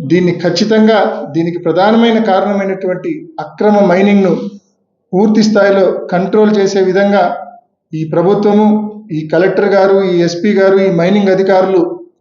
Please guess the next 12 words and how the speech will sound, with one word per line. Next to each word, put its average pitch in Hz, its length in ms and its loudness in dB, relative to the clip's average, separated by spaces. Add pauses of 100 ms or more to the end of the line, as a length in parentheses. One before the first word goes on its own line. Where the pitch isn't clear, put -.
(360)
సత్వరమే 214 640 2
చర్యలు 202 440 0
చేపట్టాలని 196 920 -2 (840)
వైఎస్ఆర్ 208 420 2
కాంగ్రెస్ 196 440 0
పార్టీ 175 260 0
తరపున 185 340 -2
డిమాండ్ 175 460 0
చేస్తూ, 214 580 0 (720)
ఇటువంటి 208 520 0
సంఘటనలు 214 1080 0
మళ్ళీ 190 520 -2